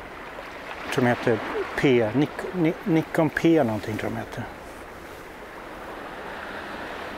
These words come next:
Han hade också en tatuering i tumgreppet, tre prickar.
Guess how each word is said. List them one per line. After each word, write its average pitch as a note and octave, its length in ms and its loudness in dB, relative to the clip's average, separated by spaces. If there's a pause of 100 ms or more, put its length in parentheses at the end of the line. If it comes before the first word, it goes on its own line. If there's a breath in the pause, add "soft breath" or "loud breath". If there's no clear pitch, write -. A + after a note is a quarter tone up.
(440)
Han D3 140 4
hade D3 260 8
också C3+ 220 2
en B2+ 80 4
tatuering C#3+ 720 6 (2000)
i C3 60 6
tumgreppet, B2+ 1040 4 (240)
tre C3+ 240 6
prickar. C#3 580 2